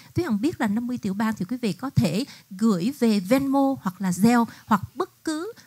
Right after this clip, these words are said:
mọi thắc mắc nào, xin quý vị hãy liên lạc số điện thoại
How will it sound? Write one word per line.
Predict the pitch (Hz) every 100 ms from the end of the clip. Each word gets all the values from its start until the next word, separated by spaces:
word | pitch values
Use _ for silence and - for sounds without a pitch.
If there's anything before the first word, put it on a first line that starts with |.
| -
mọi | 214 202 180
thắc | - -
mắc | 349 392
nào, | 240 190
xin | 180 254 208
quý | 277
vị | 220 165
hãy | 208
liên | 247 277 262
lạc | 233 202 156 - -
số | 294 349
điện | 185
thoại | 185 190 165